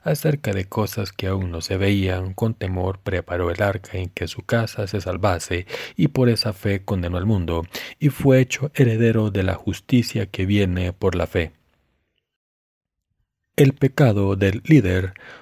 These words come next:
tuvo consecuencias irreversibles.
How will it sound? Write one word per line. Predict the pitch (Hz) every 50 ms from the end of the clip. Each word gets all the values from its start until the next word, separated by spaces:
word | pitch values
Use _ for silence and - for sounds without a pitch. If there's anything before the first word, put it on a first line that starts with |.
| _ _ _
tuvo | - 139 120 113 113 110 -
consecuencias | - 117 101 - 107 95 - 135 135 127 117 - - 120 117 117 110 - - _ -
irreversibles. | - 127 113 98 95 90 92 95 - - 110 90 85 80 78 - - - -